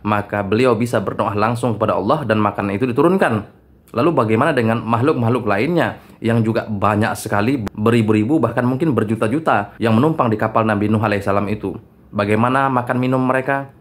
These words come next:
Bagaimana kebutuhan yang lainnya? Siapa yang memenuhi? Untuk berdoa tentu saja doa mereka jauh berbeda daripada doa Nabi Nuh alaihissalam yang langsung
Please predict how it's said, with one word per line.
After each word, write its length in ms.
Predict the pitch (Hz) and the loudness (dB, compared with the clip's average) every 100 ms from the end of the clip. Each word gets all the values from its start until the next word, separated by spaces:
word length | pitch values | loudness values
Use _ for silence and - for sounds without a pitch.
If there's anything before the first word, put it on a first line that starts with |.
| - - | -20 -16
Bagaimana 560 | 98 104 113 113 117 117 | -6 -2 0 2 0 0
kebutuhan 320 | 113 113 123 | -2 -2 0
yang 160 | 127 120 | 0 2
lainnya? 480 | 127 147 151 151 - - | 2 2 0 -2 -12 -20
Siapa 400 | - 113 113 117 | -6 -2 0 0
yang 80 | 113 | 0
memenuhi? 480 | 104 107 98 98 - - | 0 0 -2 -4 -8 -12
Untuk 320 | - 113 139 123 | 0 2 4 2
berdoa 320 | 110 123 - | 2 0 0
tentu 240 | 120 107 | -2 -2
saja 400 | 107 117 104 92 | -2 -2 0 0
doa 160 | 110 113 107 | -2 0 0
mereka 560 | 117 90 107 117 113 | -2 -2 0 -2 -4
jauh 320 | 95 95 117 | -4 -2 0
berbeda 480 | 113 104 98 101 131 | 0 -2 -2 0 0
daripada 320 | 107 101 110 | 0 -2 -4
doa 160 | 110 - | -4 -4
Nabi 320 | 104 98 104 | -4 -4 -2
Nuh 120 | 113 | -2
alaihissalam 760 | 113 120 123 160 147 104 - - | 0 0 0 0 0 -2 -8 -10
yang 240 | 107 104 | -6 -4
langsung 240 | 98 101 | -4 -4